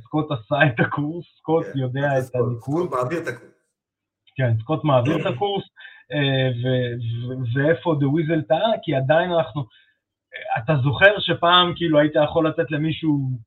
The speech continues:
Speaker 1: פצצות לראש, הוא בא עושה טייקדאון, וכולם חושבים שהטייקדאון משפיע יותר על הקרב מאשר הפצצות לראש. אז זהו, שהיום זה כבר שונה לגמרי. אם ה-,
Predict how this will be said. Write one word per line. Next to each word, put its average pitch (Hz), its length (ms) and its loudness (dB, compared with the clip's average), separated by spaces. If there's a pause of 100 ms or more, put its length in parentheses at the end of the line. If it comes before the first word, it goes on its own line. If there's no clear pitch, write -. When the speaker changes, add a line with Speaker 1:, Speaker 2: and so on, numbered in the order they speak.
(140)
Speaker 1:
פצצות 170 320 -4
לראש, 180 440 4 (300)
הוא 151 180 -2
בא 190 60 8
עושה 185 280 4
טייקדאון, 226 600 -2
וכולם 220 340 -2
חושבים 170 520 -4
שהטייקדאון 190 640 -4
משפיע 170 400 -2
יותר 156 380 -4
על 147 100 0
הקרב 147 440 0
מאשר 131 300 -6
הפצצות - 440 -16
לראש. 123 320 -6 (880)
אז 147 140 -2 (120)
זהו, 156 220 6 (340)
שהיום 165 580 -2
זה 160 80 -2
כבר 151 220 -2
שונה 143 400 -2
לגמרי. 123 520 -2 (300)
אם 180 140 -4
ה-, 175 160 2